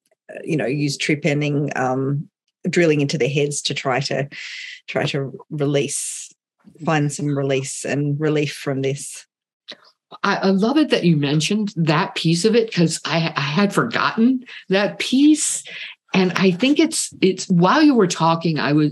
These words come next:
Speaker 2: just now, I was thinking, uh,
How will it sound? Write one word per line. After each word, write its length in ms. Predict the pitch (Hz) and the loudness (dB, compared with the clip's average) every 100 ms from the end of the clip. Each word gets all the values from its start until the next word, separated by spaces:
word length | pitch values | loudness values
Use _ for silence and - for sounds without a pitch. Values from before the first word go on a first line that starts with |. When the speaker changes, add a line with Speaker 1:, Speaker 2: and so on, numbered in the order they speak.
| - | -2
Speaker 2:
just 280 | 151 180 175 | 0 0 4
now, 240 | 226 165 117 | 4 4 2
I 80 | |
was 260 | 127 135 - | 0 0 0
thinking, 640 | 196 190 175 147 147 151 _ _ _ _ _ _ _ _ _ _ _ _ _ _ _ _ _ | 2 2 2 0 0 -4 _ _ _ _ _ _ _ _ _ _ _ _ _ _ _ _ _
uh, 200 | - 180 | -2 -2